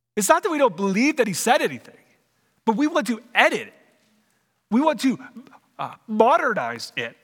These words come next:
We want to bring it into th-, this day. We want to interpret it according to the wisdom of the age. The problem with that is the wisdom of the age is ever changing.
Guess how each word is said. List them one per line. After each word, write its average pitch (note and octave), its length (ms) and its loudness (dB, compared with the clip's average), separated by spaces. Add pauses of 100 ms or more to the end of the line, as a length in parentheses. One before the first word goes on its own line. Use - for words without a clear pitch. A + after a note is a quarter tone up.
We G#3 80 0
want C#4+ 240 0
to A3 120 -2
bring G3+ 340 -2
it D4 240 -4
into A3 720 -4 (500)
th-, G#3+ 160 -4
this A3 300 -2
day. F3+ 380 0
We D#3+ 100 -6
want B3 200 -4
to B3+ 120 -2
interpret A3+ 580 -4
it E3 140 -6 (180)
according B3 400 -2
to A3+ 100 -2
the G#3 100 2
wisdom A#3+ 680 -2
of G#3+ 180 -2
the F#3+ 160 -2
age. G#3+ 600 -4 (720)
The G#3+ 80 2
problem C4+ 420 0
with G3+ 140 -2
that D#3+ 300 0 (300)
is G#3+ 120 2
the G#3+ 100 4
wisdom C#4 320 -2
of B3+ 60 -4
the A3+ 140 -4
age A#3 260 0
is G3+ 100 -8 (120)
ever A#3+ 260 0
changing. G#3 680 -4